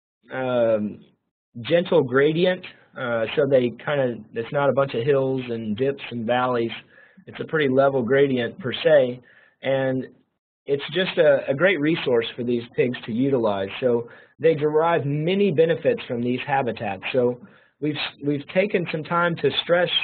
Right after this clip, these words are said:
the importance of these riparian habitats, but we can also know from just other reports that these pigs can make a,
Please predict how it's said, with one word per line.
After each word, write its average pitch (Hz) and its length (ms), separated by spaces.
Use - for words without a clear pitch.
the 135 100
importance 175 480
of 151 80
these 127 180
riparian 151 580
habitats, 131 600
but 156 120
we 180 120
can 180 200
also 170 800
know 160 520
from 139 360
just 156 260
other 175 240
reports 143 600
that 131 200
these 170 180
pigs 196 260
can 143 160
make 170 220
a, 160 120